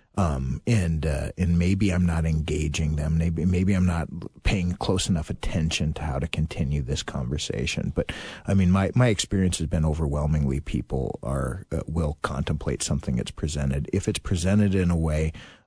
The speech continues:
um, that, uh, that allows them to think deeper.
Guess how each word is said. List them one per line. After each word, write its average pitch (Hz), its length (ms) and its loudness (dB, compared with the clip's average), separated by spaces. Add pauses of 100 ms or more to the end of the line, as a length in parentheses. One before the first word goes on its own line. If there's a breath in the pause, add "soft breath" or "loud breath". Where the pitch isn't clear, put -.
um, 67 440 -2 (100)
that, 80 480 -2
uh, 62 140 -2
that 90 180 0
allows 78 380 0
them 80 280 -2
to - 100 -2
think - 340 -6
deeper. 69 420 -2